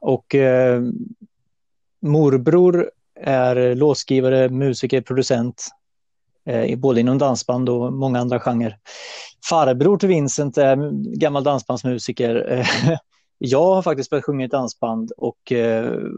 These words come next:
Vincents mamma är inte dansbandssångerska, men, eh, vi träffades genom att vi jobbade som artister tillsammans. Så att, eh, det, det finns ju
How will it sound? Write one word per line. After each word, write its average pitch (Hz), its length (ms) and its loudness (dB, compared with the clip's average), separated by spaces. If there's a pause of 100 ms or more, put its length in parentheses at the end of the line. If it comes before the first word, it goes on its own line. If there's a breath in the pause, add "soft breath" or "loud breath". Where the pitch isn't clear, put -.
(160)
Vincents 127 340 -8
mamma 127 500 0
är 117 440 -2
inte 117 260 -2
dansbandssångerska, 139 1000 -2
men, 127 260 -6 (600 loud breath)
eh, 117 100 -4
vi 120 200 2
träffades 147 460 -2
genom 123 180 0
att 120 140 -6
vi 123 40 0
jobbade 123 280 -2
som 117 160 -6
artister 117 320 -8
tillsammans. - 440 -8
Så 135 60 -4
att, - 160 -6
eh, 127 260 2 (500)
det, 143 440 0 (200)
det 156 140 2
finns 170 320 -2
ju 156 240 4